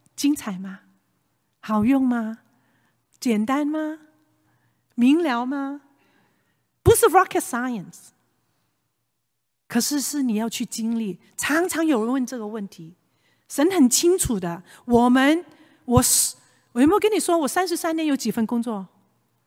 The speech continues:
我跟早上混了，没有告诉你啊，十六份工作，十九个老板。因为有些是同一个工作，老板换了，就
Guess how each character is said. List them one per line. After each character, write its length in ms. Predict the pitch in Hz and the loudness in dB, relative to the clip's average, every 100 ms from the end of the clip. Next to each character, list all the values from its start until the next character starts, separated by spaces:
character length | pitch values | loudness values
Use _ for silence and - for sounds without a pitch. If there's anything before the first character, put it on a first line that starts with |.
| _ _ - | _ _ -10
我 120 | 233 226 _ _ | -8 -8 _ _
跟 220 | - 311 302 | -4 -2 -2
早 220 | - 196 | -4 -4
上 200 | 269 247 | -2 -4
混 280 | - 285 220 | -2 0 0
了， 300 | 180 175 - _ _ | -4 -10 -18 _ _
没 120 | 214 | 0
有 140 | 247 240 | 2 2
告 160 | 240 | -2
诉 140 | 220 233 | -4 -4
你 120 | 185 | -4
啊， 140 | 180 - | -4 -6
十 240 | - - | -4 2
六 120 | 247 330 | 6 6
份 160 | 233 | 4
工 160 | 202 196 | 2 2
作， 220 | 190 - - _ _ _ _ _ _ _ _ _ _ - | 0 -4 -10 _ _ _ _ _ _ _ _ _ _ -12
十 440 | - - 277 320 - _ | -6 2 2 2 -2 _
九 180 | - 208 | 2 2
个 140 | 180 185 | 4 0
老 180 | 170 | -2
板。 240 | 175 165 165 _ _ _ _ _ _ _ _ _ - | -6 -10 -18 _ _ _ _ _ _ _ _ _ 2
因 100 | 392 | 6
为 80 | |
有 100 | 349 | 6
些 180 | 262 370 | 6 4
是 120 | 381 | 4
同 180 | 370 269 | 4 6
一 20 | |
个 80 | 339 | 6
工 220 | 285 311 | 6 4
作， 140 | 294 254 | 4 4
老 120 | 208 | 4
板 160 | 208 165 | 0 0
换 240 | 254 220 | 0 0
了， 120 | 190 | -2
就 200 | 180 208 | -6 -8